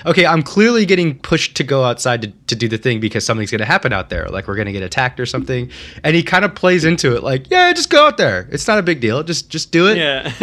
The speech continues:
Speaker 1: do it." And you're like, "Why? Why can't you just turn on from here?" "No, no, you gotta go out there. Just go out there." <laughs> And then, and then, like, there's a huge story beat, like, a spaceship crashes, and, like, there's a huge dialogue tree. It's, like,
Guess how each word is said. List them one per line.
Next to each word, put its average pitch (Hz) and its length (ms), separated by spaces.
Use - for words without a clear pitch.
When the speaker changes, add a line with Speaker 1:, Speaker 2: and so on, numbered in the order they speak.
Speaker 1:
do 170 60
it." - 20
And 196 80
you're 196 80
like, 165 160
"Why? 139 360
Why 127 140
can't 135 180
you 135 60
just 127 160
turn 131 200
on 127 120
from 117 160
here?" 135 220
"No, 233 140
no, 240 120
you 190 140
gotta 220 180
go 208 120
out 185 160
there. 85 220
Just 147 140
go 196 100
out 160 120
there." 160 100
<laughs> 330 400
And 220 160
then, 185 160
and 156 120
then, 160 80
like, 147 140
there's 135 140
a 127 60
huge 127 340
story 165 360
beat, 147 500
like, 120 180
a 117 40
spaceship 131 520
crashes, 117 760
and, 131 120
like, 123 140
there's 120 140
a 117 60
huge 117 220
dialogue 110 460
tree. 107 280
It's, 104 200
like, 92 280